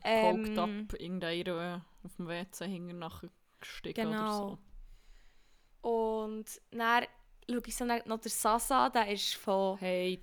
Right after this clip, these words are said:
Speaker 2: Tim.
Speaker 1: Are You the One und Ex on the Beach. Und dann ist noch der Ding gekommen, der, äh, der Doktor Simpson, von dem haben wir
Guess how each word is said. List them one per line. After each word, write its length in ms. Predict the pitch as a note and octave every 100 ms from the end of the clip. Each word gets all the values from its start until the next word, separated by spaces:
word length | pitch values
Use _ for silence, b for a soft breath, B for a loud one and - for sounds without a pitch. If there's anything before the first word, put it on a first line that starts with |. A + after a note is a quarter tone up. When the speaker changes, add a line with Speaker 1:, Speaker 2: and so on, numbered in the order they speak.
| -
Speaker 2:
Tim. 540 | - G3 G3+ G#3 G3+ -
Speaker 1:
Are 160 | A3+
You 200 | A#3 A#3+
the 80 | A#3
One 640 | A#3 G#3+ G#3+ A3 A3+ A#3 -
und 260 | G#3 G3+
Ex 300 | G3+ G#3+ -
on 160 | G#3 G3+
the 60 |
Beach. 800 | G3 G3+ G#3 B3 C4 - - - - _ _ -
Und 120 | A3+
dann 180 | G#3+ A3+
ist 180 | A3+ -
noch 120 | A3+
der 120 | A3
Ding 280 | - G#3+ B3
gekommen, 320 | - B3+ B3
der, 380 | A#3+ G3+ F#3+ -
äh, 40 |
der 140 | - G#3
Doktor 400 | - G#3+ - G#3+
Simpson, 500 | - A3+ C4+ - C4
von 140 | -
dem 220 | A3+ A3+
haben 180 | B3 G#3
wir 140 | G3+